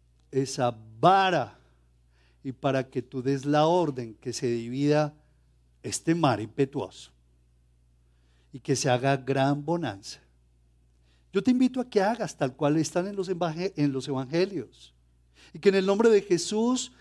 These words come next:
levantes tu mano cuando la situación está caldeada en tu casa y que en el nombre de Jesús vamos a hacer silencio, en el nombre de Jesús, Señor. Y Señor, trae bonanza a nuestro hogar, Padre.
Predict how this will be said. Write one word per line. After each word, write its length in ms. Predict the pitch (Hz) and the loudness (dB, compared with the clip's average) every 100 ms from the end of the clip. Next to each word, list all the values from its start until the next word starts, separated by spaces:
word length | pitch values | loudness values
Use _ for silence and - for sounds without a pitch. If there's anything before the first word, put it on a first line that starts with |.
| - - | -4 2
levantes 420 | 190 196 247 - | 2 2 0 0
tu 120 | 202 | 0
mano 420 | 190 202 214 226 | 2 2 2 0
cuando 220 | 220 196 | 0 2
la 100 | 180 | 2
situación 440 | 170 180 170 165 180 | 0 -2 -4 -2 -2
está 300 | 190 202 175 | -2 -4 0
caldeada 440 | 202 185 175 180 | 0 2 4 2
en 100 | 190 | 0
tu 220 | - 170 | -2 -4
casa 420 | - 180 196 202 175 - - - | 0 0 2 0 -2 -6 -16 -8
y 80 | |
que 120 | 165 190 | 4 4
en 60 | |
el 140 | 190 185 | 4 0
nombre 240 | 196 214 | 4 6
de 80 | 208 | 6
Jesús 760 | 202 165 185 202 190 - - - _ _ _ | 4 0 0 0 -2 -8 -10 -14 _ _ _
vamos 220 | 165 190 | -6 -4
a 40 | 190 | -4
hacer 260 | 165 147 | -2 -2
silencio, 920 | 147 - 175 170 160 143 127 - 117 107 | -2 -2 2 4 4 2 -2 -8 -10 -10
en 80 | |
el 140 | 123 139 | -8 0
nombre 260 | 165 190 | 2 4
de 120 | 196 190 | 4 4
Jesús, 400 | 180 160 117 - | 0 -6 -10 -4
Señor. 440 | 127 127 120 101 _ _ _ _ _ _ _ _ _ _ _ _ _ _ _ _ _ | -2 -2 -6 -8 _ _ _ _ _ _ _ _ _ _ _ _ _ _ _ _ _
Y 60 | 139 | -6
Señor, 280 | 147 143 143 | -2 -2 -2
trae 220 | 139 143 | 0 0
bonanza 480 | 151 120 110 101 - _ _ _ _ - | 0 -4 -10 -16 -20 _ _ _ _ -8
a 160 | 127 120 | -4 -4
nuestro 460 | 120 117 - 117 | -8 -14 -14 -14
hogar, 340 | 101 117 101 - | -12 -10 -12 -14
Padre. 340 | 107 92 _ | -18 -18 _